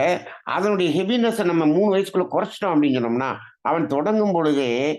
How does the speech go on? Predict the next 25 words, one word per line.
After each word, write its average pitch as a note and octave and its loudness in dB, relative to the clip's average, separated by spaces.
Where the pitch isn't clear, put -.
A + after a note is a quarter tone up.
அவன் C#3+ 0
செய்யக்கூடிய D3+ 0
பிராரப்த D3+ -4
கர்மங்கிறது B2 -4
குறைஞ்சிருமா? C3 -4
குறைஞ்சிருமா? B2 -6
குறைஞ்சிரும். D#3+ -4
அப்ப F3 -4
அந்த D#3+ -2
மூணு F#3 2
வயசுக்குள்ளேயே D3+ 0
எவ்வளவு A3+ 0
அதை F#3 2
குறைச்சு F#3+ -6
கொடுக்க E3 -2
வேண்டுமோ C3+ 0
அந்த C3+ 0
அளவுக்கு D3+ 0
குறைத்து F#3 -2
விட்டோம் C#3+ 0
என்று G#2+ -4
சொல்-, - -16
பெற்றோர்கள் F#3+ 0
குறைத்து B2 -4
விட்டால் A2 -6